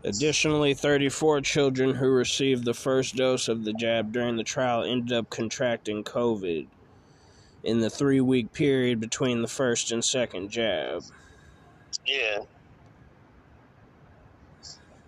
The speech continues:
Speaker 1: Versus thirteen children in the placebo group.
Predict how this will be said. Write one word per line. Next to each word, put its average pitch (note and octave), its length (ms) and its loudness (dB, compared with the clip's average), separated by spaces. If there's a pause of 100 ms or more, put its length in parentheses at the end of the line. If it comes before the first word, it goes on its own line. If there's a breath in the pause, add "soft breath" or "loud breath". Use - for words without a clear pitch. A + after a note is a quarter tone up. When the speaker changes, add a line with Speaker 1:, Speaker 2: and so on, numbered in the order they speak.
(520)
Speaker 1:
Versus C3 760 0
thirteen C#3+ 600 2
children C3+ 480 2
in C3 140 2
the B2 80 0
placebo A#2 760 2
group. G2 400 -2